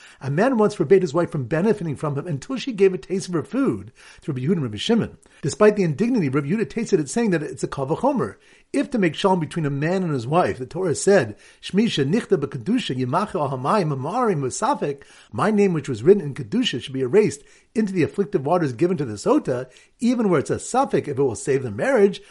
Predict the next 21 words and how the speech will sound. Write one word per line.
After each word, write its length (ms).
"V'ani 300
al 260
achas 160
kama 320
v'kama," 320
then 140
I, 340
all 140
the 80
more 220
so, 340
should 180
subject 340
myself 360
to 80
this 180
dishonor 640
to 80
save 220
their 100
marriage. 400